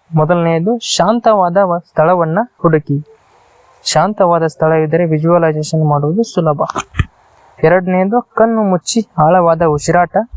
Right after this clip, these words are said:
ಮಾಡಿರಿ. ಮೂರನೆಯದು, ನಿಮ್ಮ ಗುರಿಯನ್ನ ಸ್ಪಷ್ಟವಾಗಿ ಚಿತ್ರಿಸಿಕೊಳ್ಳಿ.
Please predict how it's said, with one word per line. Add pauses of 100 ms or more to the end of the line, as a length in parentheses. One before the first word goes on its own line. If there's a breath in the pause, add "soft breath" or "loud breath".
ಮಾಡಿರಿ. (1200)
ಮೂರನೆಯದು,
ನಿಮ್ಮ
ಗುರಿಯನ್ನ
ಸ್ಪಷ್ಟವಾಗಿ
ಚಿತ್ರಿಸಿಕೊಳ್ಳಿ.